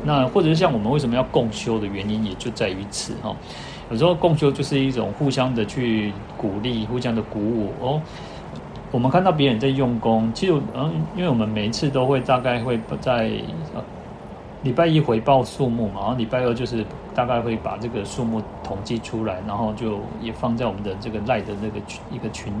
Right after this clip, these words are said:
群组里面哦。好，那就是也是督-，也是让大家去随喜功德，然后也是说，哦，看到大家都在用功精进，有时候一年下来其实也不，很，非常的，哦，不简单哦。因为其实这样子大家一年共修下来，其实也累积了很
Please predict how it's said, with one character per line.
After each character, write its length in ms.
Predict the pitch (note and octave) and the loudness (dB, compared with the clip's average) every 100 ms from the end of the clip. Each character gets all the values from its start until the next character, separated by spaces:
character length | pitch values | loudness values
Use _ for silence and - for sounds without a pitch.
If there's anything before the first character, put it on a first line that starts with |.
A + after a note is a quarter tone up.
| A#2 | -8
群 220 | - A2+ A#2 | -8 -6 -4
组 180 | A#2 | -2
里 160 | G#2+ G2 G#2 | -2 -4 -4
面 160 | A#2 G2+ - | -2 -2 -4
哦。 80 | - - - - - - - - - - - | -10 -10 -12 -12 -12 -12 -12 -12 -12 -12 -8
好， 160 | - - - | -6 -6 0
那 320 | C3+ B2+ A#2 | 6 6 6
就 180 | A#2 C3+ | 0 -2
是 240 | C3 B2+ | 0 2
也 180 | A#2 A2 | 2 0
是 140 | G#2 C#3 - - | 0 -2 -4 -2
督-， 140 | C3+ - | -2 0
也 100 | B2+ | 0
是 220 | B2 C#3+ - - | 0 -2 -2 -4
让 180 | D3+ D3+ | 2 2
大 140 | C#3 C3+ | 4 2
家 160 | C3+ | 2
去 240 | B2+ C#3 B2 | 0 -2 -4
随 240 | - A2 | 0 -2
喜 240 | A#2+ A2+ F#2+ | 0 -4 -4
功 220 | - A2+ A#2 | 0 0 0
德， 180 | G#2+ G2 | -2 -2
然 100 | - | -4
后 140 | G#2 | -4
也 180 | G#2 G#2 | -4 -4
是 280 | G#2+ B2+ A#2+ | -2 -2 -2
说， 120 | A2+ B2 | -4 0
哦， 100 | D3 | 0
看 160 | D3+ D3+ | 2 4
到 100 | C#3 | 4
大 140 | C3+ | 2
家 140 | C3 C3 | 2 0
都 100 | B2 | 0
在 120 | C3 | -2
用 220 | B2+ A#2+ | -2 -2
功 200 | A2+ A2+ | 0 0
精 160 | A2 A2 | 0 -2
进， 140 | A2+ | 0
有 40 | A2+ | 0
时 120 | C3 | 0
候 40 | |
一 80 | F3+ | 0
年 160 | F#3 C3 | 2 2
下 200 | B2+ F3 | 2 0
来 80 | A#2+ | 2
其 120 | D3+ | 2
实 60 | |
也 60 | B2 | 0
不， 160 | - C#3+ - | 0 -2 -2
很， 140 | G#2+ | -6
非 180 | G2+ C3+ | -2 -2
常 220 | B2 G#2 | -2 -2
的， 240 | A2 G#2+ G2+ G#2 - - | -2 -2 -4 -6 -10 -4
哦， 160 | G#2+ G#2 | -4 -2
不 80 | D3 | -4
简 180 | - F#2+ - | -2 -4 -2
单 180 | G#2+ G#2+ G#2+ | -2 -2 -2
哦。 140 | G2 - - - - - - | -4 -6 -10 -12 -12 -8 0
因 40 | |
为 60 | D3+ | 0
其 180 | D3 | 2
实 80 | C3 | 2
这 140 | A2 D3 | 2 2
样 100 | C#3+ | 0
子 140 | B2 | 0
大 140 | A2 | 0
家 100 | C3+ | 0
一 140 | C3 C#3 | 0 0
年 180 | A#2+ G#2+ | 0 0
共 240 | C3 A#2+ | 0 0
修 160 | A#2 A#2 | 0 -2
下 180 | B2+ | 0
来， 140 | A#2 G2 | -2 -2
其 160 | G2 | -2
实 80 | A2+ | -2
也 100 | G#2+ G2+ | -2 -2
累 120 | G2+ | -4
积 200 | F#2+ A#2 | -4 -2
了 80 | A2 | -2
很 120 | G2+ | -2